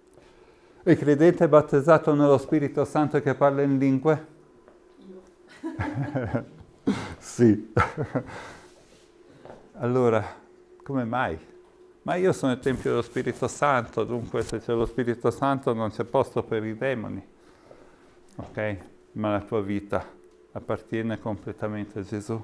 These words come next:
Speaker 1: Hai dato tutto a Gesù? O ci sono delle aree della tua vita che ancora tieni per te? Che ancora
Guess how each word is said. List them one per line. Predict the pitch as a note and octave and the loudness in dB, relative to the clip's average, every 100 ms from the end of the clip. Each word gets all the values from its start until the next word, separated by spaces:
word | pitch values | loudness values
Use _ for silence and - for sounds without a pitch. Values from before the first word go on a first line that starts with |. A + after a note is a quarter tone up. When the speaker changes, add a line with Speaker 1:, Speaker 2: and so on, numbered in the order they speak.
| - - _ _ _ _ - - - - _ - - _ _ - | -14 -20 _ _ _ _ -20 -20 -20 -20 _ -20 -20 _ _ -6
Speaker 1:
Hai | G#2+ G#2+ | 0 4
dato | A#2 A2+ A#2 - - | 4 4 -4 -6 -2
tutto | D3+ D3 D3 - A#2+ F#2+ | 4 4 2 -2 -4 -4
a | C3 A2 | -6 -4
Gesù? | G#2+ G2 A#2+ C3 - - _ - | -4 -4 -2 -2 -6 -20 _ -12
O | |
ci | A2+ A#2 | -8 -8
sono | - C3 B2 A#2 | -2 0 2 0
delle | G#2+ A2 G#2+ G#2+ | 0 2 2 2
aree | G#2+ G#2 G2+ | 2 0 -2
della | F2+ G2 | -2 -4
tua | F#2+ - F#2+ | -4 -4 -4
vita | G2 G#2 - F#2+ - _ - | -4 -8 -6 -8 -10 _ -8
che | |
ancora | G#2+ F#2 G#2+ G2 | -8 -4 -4 -4
tieni | - G2+ G2 | -6 -10 -10
per | F#2+ G#2 - | -10 -12 -10
te? | - F#2+ - _ _ _ _ _ _ _ - - | -12 -12 -14 _ _ _ _ _ _ _ -20 -10
Che | |
ancora | G#2+ F#2+ - B2 A#2+ A#2 - | -8 -8 -2 0 4 2 0